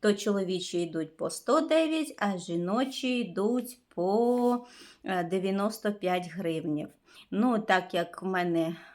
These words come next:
багато їх, я вирішила зробити розпродаж. І жіночі будуть по шістдесят гривень, а чоловічі будуть по сімдесят гривень. І так, поїхали. Двісті п'ятдесят мілілітрів гелі для душа.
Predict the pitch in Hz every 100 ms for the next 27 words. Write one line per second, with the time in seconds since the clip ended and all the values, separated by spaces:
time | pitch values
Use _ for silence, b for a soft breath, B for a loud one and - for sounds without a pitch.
0 | B 180 196 - 196 151 - 285 330 349
1 | - 214 214 190 180 180 175 170 180 170
2 | 165 165 185 214 214 185 165 165 175 320
3 | - B B B 233 214 226 247 202 165
4 | - 170 170 165 160 - - 254 285 -
5 | 320 311 311 - 320 277 269 311 311 311
6 | 285 - 180 175 180 180 180 240 - 220
7 | 190 208 247 - 185 208 262 - _ -
8 | 226 214 214 220 170 156 151 156 143 147
9 | - B B B 240 269 262 165 - b
10 | b b 180 - 240 247 170 - 156 -
11 | - _ 185 190 330 - 240 226 214 190
12 | 180 170 170 170 165 160 170 320 403 -
13 | - 190 185 240 277 202 214 208 151 -
14 | -